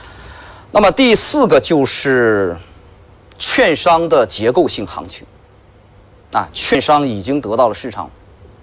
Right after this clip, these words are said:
近期的一个关注。我们来看券商的结构性行情，我把券商这里面放上“结构”两个字，所以说它的阶段式行情会徐徐展开。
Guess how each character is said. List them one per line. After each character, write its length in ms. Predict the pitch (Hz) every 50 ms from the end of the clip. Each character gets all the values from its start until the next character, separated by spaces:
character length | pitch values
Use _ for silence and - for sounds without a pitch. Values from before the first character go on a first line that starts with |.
| - -
近 160 | - - 147
期 160 | 107 - - 101
的 80 | 104
一 80 | 95 92
个 80 | 98
关 180 | 92 104 90 90
注。 120 | - 85 -
我 80 | -
们 100 | 95 98
来 80 | 101 98
看 160 | - 113 104 - - - - - -
券 360 | - - - 226 202 151 117
商 320 | 101 - - 143 131 135
的 140 | 127 127 98 85
结 240 | - - 110 104
构 140 | 123 156 147
性 160 | 113 - 104
行 140 | 95 92 92 90
情， 100 | 87 80
我 120 | 113 -
把 100 | - -
券 180 | - - 147 123
商 140 | 123 120
这 80 | 117 143
里 80 | 120 101
面 140 | 95 101
放 200 | - - 151 127
上 140 | 110 117 107
“结 240 | 98 - 117 107 123
构” 180 | 151 175 170 127
两 140 | 117 98 76
个 120 | 78 82
字， 180 | - - 131 - - - - - -
所 140 | - - 175
以 80 | 160
说 140 | 135 143 139
它 200 | - - 180 170
的 140 | 175 165 123
阶 320 | - - 180 180 175 170
段 180 | 160 180 170 135
式 140 | - 127 120
行 220 | - 98 104 113
情 200 | 101 104 98 95 - - -
会 240 | - - - 135 101
徐 380 | 85 - - - 104 101 104 123
徐 220 | - - - 90
展 200 | 85 - - - -
开。 100 | - -